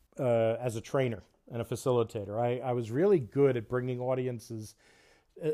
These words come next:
of teaching people stuff, and then eventually bringing two sides together to talk through a particular issue and arrive at a conclusion. I got very good at that sort of thing. And one of the things that you see, and this is a microcosm of, of good and bad development,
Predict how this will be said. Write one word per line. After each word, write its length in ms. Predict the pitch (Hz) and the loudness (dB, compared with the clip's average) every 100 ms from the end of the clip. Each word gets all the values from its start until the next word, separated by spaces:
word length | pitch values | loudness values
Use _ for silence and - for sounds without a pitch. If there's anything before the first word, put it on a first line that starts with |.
| 170 | -4
of 160 | 131 | -6
teaching 400 | - 226 - 143 | -4 -2 -2 -4
people 300 | 123 117 113 | -4 -6 -6
stuff, 340 | - 131 135 139 | -2 2 2 2
and 80 | |
then 80 | 139 | 0
eventually 680 | 139 160 185 - 143 135 123 - - _ - | 2 2 2 2 2 4 2 -4 -20 _ 0
bringing 320 | 175 226 180 | 2 4 2
two 200 | - 185 | 0 -4
sides 480 | 147 170 156 156 - | 0 2 4 2 -2
together 400 | 147 131 131 123 | -4 0 0 -2
to 180 | 117 113 | -4 -12
talk 400 | - 143 147 - | 0 4 4 0
through 180 | 135 127 | -2 0
a 40 | |
particular 560 | 127 117 127 127 123 147 | -2 -8 -6 -4 0 0
issue 280 | 160 139 | -2 -4
and 80 | 123 | -2
arrive 380 | 113 113 123 120 | -2 0 2 0
at 60 | 110 | -4
a 40 | |
conclusion. 540 | - 107 98 98 95 | -6 -10 -10 -12 -10
I 80 | 104 | -10
got 160 | 123 123 | -8 -6
very 220 | 123 120 | -6 -6
good 220 | 110 110 | -6 -10
at 100 | 98 | -10
that 180 | 107 - | -16 -18
sort 200 | - - | -16 -16
of 80 | - | -16
thing. 220 | 110 - - _ _ - - - - | -18 -18 -20 _ _ -20 -20 -14 -2
And 140 | 170 | 2
one 120 | 240 | 4
of 80 | 254 | 4
the 100 | 220 | 2
things 280 | - 208 151 | 2 -2 0
that 120 | 165 | -2
you 120 | 156 | -4
see, 400 | 139 - 214 170 | -6 4 6 6
and 100 | 147 | 4
this 140 | 180 165 | -2 0
is 80 | |
a 60 | 147 | 2
microcosm 760 | 151 165 165 - 143 135 120 120 | 2 2 0 4 4 4 2 -2
of, 260 | 120 107 - | -2 -4 -8
of 200 | 123 101 | -8 0
good 180 | 127 127 | 2 2
and 160 | 113 | 0
bad 320 | 104 120 120 107 | 0 2 2 0
development, 580 | 117 202 156 135 131 | 4 8 8 4 -6